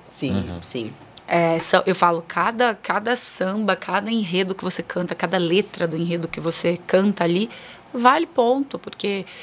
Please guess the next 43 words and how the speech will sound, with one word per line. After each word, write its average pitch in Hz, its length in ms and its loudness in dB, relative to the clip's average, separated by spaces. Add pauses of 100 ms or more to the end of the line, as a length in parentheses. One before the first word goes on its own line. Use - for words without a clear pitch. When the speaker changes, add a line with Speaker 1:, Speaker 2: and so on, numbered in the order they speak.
(200)
Speaker 3:
o - 60 -10
seu 196 260 0
desempenho 196 760 4
vale 196 260 4
ponto. 175 520 -4
O 147 140 -10
seu, - 260 -2
então, 196 260 2
é, 220 180 6
é, 208 300 -2
é, 180 60 -6 (140)
é 175 60 -4
tenso, - 600 0 (400)
é - 60 6
bonito, 185 640 -2 (320)
é 185 80 2
gostoso, 180 480 0
mas 269 100 0
é 494 80 -4 (200)
tenso 214 360 2
demais. 349 580 -6 (240)
Speaker 2:
De 95 60 -2
repente, 101 360 2
Speaker 1:
Sim. - 40 -2
Speaker 2:
uma 101 160 4
falha 104 340 2
sua 101 300 -2
pode 101 300 -4
tirar 101 180 -2
um 98 80 -2
ponto 92 320 -8
da 92 80 -6
escola, 82 480 -2
né? 85 80 -6
Speaker 3:
Pode, 180 480 0
e 196 140 -2
um 208 40 -2
Speaker 1:
Sim. 214 60 -2
Speaker 3:
ponto 190 340 0
faz 185 180 -4
a 196 40 -6
escola 185 260 -2
cair. 175 360 -6